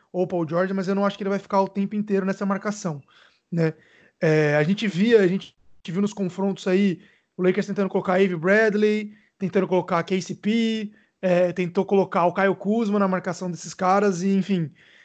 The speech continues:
não é nem culpa deles, né, que não <laughs> deu certo. Primeiro porque o Kawhi é diferenciado demais, é um dos melhores, se não o melhor jogador da liga atualmente,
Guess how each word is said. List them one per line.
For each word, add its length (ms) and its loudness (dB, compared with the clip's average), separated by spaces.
não 100 4
é 60 6
nem 100 2
culpa 260 0
deles, 380 2
né, 120 -2
que 120 -4
não 100 4
<laughs> 0 -
deu 200 4
certo. 520 0
Primeiro 300 2
porque 120 -4
o 60 -2
Kawhi 380 0
é 160 0
diferenciado 680 -4
demais, 480 0
é 140 -6
um 100 0
dos 100 -4
melhores, 440 4
se 100 -10
não 80 -4
o 40 -6
melhor 220 -2
jogador 340 -2
da 100 -2
liga 200 -2
atualmente, 680 -2